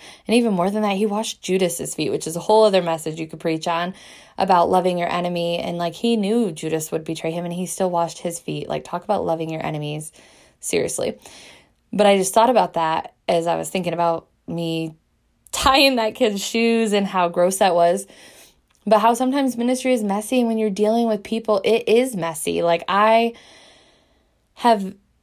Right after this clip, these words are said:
been able, like, fortunate and blessed, whatever you wanna say, just privileged to minister to so many people. And it is messy. People have gone through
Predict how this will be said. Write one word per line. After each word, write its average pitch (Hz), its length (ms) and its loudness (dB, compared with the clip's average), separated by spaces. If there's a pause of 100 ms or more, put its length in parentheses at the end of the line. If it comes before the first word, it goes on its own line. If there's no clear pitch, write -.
(180)
been 202 340 2
able, 208 640 2
like, 175 260 -2
fortunate 208 540 0
and 175 140 -6
blessed, 185 680 2 (340)
whatever 196 240 2
you 185 80 4
wanna 180 160 -2
say, 175 480 2 (120)
just 185 280 -6 (520)
privileged 185 880 0
to 202 80 -6
minister 190 520 -2
to 220 100 -2
so 190 720 0 (520)
many 196 400 2
people. 202 640 0 (300)
And 208 180 4
it 214 160 4
is 247 200 4
messy. 185 540 -2
People 208 360 0
have 240 180 -4
gone 180 280 -2
through 185 340 -2